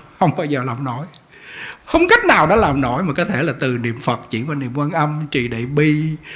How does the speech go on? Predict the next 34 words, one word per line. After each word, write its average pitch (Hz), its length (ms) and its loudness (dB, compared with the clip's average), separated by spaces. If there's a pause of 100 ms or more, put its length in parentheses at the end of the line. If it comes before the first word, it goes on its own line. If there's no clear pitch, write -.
(240)
rồi 123 160 0
đọc, 123 160 -2 (260)
ờ, 139 160 0 (460)
Văn 156 180 0
Sao, 170 600 0
rồi 139 160 -2
bắt 160 140 -6
đầu 123 120 -4
nghe, 175 600 2 (440)
rồi 120 140 0
nghĩ 123 180 2
đến 202 180 2
điều 123 220 2
thiện. 117 400 -2 (100)
Đó, 117 220 -2 (200)
nó 165 60 2
nằm 190 260 8
trong 170 120 4
phạm 151 220 2
trù 123 200 4
đó, 135 160 -2 (160)
không 175 140 2
cho 180 100 6
nó 196 80 6
lọt 208 240 6
ra 175 120 6
khỏi 143 180 4
cảnh 147 160 2
giới 175 260 4
của 139 160 2
ác, 156 220 2 (480)
của 131 140 2
xấu 170 360 2
thì, 120 120 -4